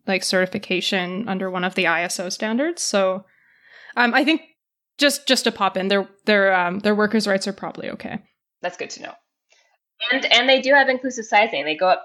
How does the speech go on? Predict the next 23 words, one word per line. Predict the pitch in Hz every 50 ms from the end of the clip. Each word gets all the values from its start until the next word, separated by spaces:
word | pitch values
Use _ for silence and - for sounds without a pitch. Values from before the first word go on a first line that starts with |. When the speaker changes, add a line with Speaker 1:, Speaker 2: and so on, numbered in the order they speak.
| - -
Speaker 2:
to | 208 190 180
a | 170 156
six | - - - 185 - -
X | 190 180 - -
L. | 131 131 123 - 311 311 - _ _ _ _ _ _ -
Um, | 170 165 160 156 151 -
and | 156 165 175
they | 170 175
do | 156 170 175
use | 180 190 190 180 160 156 156 156 156
diverse | 170 160 147 143 143 143 - -
models, | 127 135 - 120 139 160
at | 185
least | 190 190
when | 226 202
it | 175 -
comes | 202 185 180 -
to | - 175
race | 151 143 139 139 139 -
and | 143 139 135
body, | 123 123 123 131 151 160 185 214 - - _ _ -
uh, | 170 160 160 156 151 147 139 - -
type. | - 196 190 226